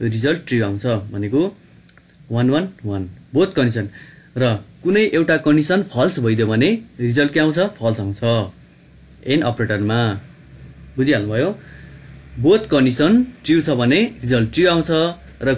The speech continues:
कुनै एउटा condition false छ भने result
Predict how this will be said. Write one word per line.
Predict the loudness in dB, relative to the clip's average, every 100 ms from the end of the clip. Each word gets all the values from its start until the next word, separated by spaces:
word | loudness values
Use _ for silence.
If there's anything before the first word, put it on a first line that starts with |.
| -2
कुनै | 0 2
एउटा | 2 0 0
condition | 0 2 2 2 2 2 0 -12 -20 _ _ -20 -18 -2
false | 2 2 2
छ |
भने | 0 0 2 2 -2 -10 -20 -18 -6
result | -4 0 0 0 -4